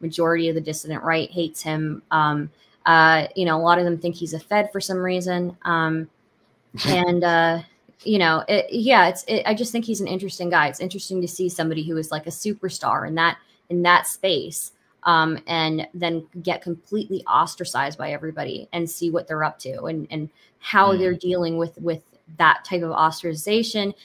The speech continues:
Speaker 1: have their views changed, um, and, uh,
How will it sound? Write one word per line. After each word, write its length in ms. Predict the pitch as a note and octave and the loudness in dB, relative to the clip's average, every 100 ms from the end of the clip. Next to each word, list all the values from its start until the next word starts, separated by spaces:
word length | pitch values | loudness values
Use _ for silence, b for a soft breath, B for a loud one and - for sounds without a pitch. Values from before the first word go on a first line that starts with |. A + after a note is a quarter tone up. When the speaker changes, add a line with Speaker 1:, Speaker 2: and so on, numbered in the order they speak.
| b | b
Speaker 1:
have 160 | - D#3+ | -8 -6
their 140 | D#3 D3+ | -6 -4
views 340 | F#3+ G#3 G3 | -2 -2 -2
changed, 540 | - F#3 F3+ F3+ F3 b b b - | -4 -2 -2 -4 -8 b b b -2
um, 480 | E3 D#3+ D#3 D#3 - - | 2 2 2 -4 -8 -8
and, 640 | F3 E3 D#3+ D#3+ D#3 - _ _ - | -4 -2 -2 -2 -6 -10 _ _ -6
uh, 500 | E3+ D#3+ D#3 D#3 | -2 0 0 -2